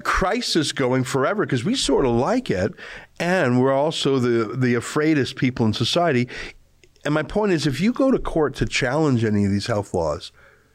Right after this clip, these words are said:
do you have a chance? The judges have just signaled together like a pack that they're afraid and they don't care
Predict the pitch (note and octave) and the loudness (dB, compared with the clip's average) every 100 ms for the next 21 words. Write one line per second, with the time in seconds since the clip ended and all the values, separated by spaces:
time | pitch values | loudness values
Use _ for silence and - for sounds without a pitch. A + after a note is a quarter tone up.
0 | - - B2 E3+ G#3 C#4 - - A2 B2+ | -8 0 2 2 2 0 0 -2 0 -2
1 | G3+ - - _ _ _ - C3+ C3 F#3+ | -4 -12 -18 _ _ _ -4 -2 0 0
2 | A3 C#4+ - D#3+ B2+ - E3 F3+ - - | 2 2 2 -2 -2 0 0 0 -4 -2
3 | E3 D3+ A2 D#2+ - - - - - B2 | -2 0 0 0 -6 -18 -20 -8 -4 -2
4 | D#3 F3 A#2 A2 A#2+ A2+ - F3 D#3+ F2 | 0 0 0 0 -2 -4 -4 -2 -2 -4
5 | - - _ _ _ _ _ _ _ _ | -10 -20 _ _ _ _ _ _ _ _
6 | _ _ _ _ _ C#3+ A#2 F3+ A#3 F3+ | _ _ _ _ _ -2 0 2 2 0
7 | - F3+ F3+ C3+ B2+ C3 E3+ G#3 E3+ - | 0 0 2 2 2 2 2 0 0 -2
8 | F3+ G#3+ D3+ D#2 | 0 2 0 -2